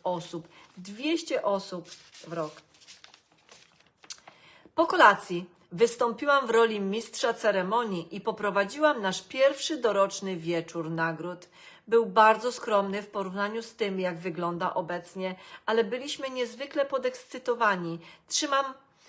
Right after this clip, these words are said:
krople w-, ko-, trzymam kro-, e, <laughs> przepraszam, trzymam kopię wszystkich wygłoszonych przez siebie przemówień,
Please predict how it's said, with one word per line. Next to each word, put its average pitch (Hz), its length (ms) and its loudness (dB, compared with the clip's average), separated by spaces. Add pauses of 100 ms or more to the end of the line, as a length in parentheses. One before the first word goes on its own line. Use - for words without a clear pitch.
(340)
krople 247 520 4
w-, - 260 -14
ko-, 240 280 8
trzymam 269 380 4
kro-, 269 320 4
e, 208 100 0 (280)
<laughs> - 300 -18
przepraszam, 170 380 -6 (300)
trzymam 262 440 2
kopię 247 600 2
wszystkich 262 680 -8
wygłoszonych 214 760 -2
przez 202 300 -8
siebie 214 360 -2
przemówień, 185 680 -4